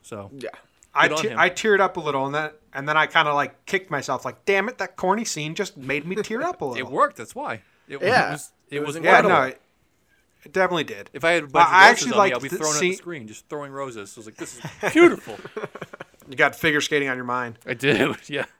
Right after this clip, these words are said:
Speaker 3: I liked the scene with the king when the king finally,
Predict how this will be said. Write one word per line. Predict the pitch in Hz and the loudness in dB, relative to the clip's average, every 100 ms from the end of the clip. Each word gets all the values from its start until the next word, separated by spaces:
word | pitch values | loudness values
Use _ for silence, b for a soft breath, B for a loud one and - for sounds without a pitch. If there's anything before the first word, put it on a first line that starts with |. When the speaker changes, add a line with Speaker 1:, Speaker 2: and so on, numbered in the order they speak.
| _ _ _ _ | _ _ _ _
Speaker 3:
I | 170 | 4
liked | 202 208 226 214 | 6 6 4 0
the | |
scene | 170 202 180 | -2 0 0
with | 156 | 0
the | 139 | -6
king | - 185 156 131 | 0 2 2 0
when | 123 | -6
the | 127 | -8
king | - 156 139 | -6 -6 -2
finally, | 143 139 139 139 131 123 | 0 2 0 -4 -6 -10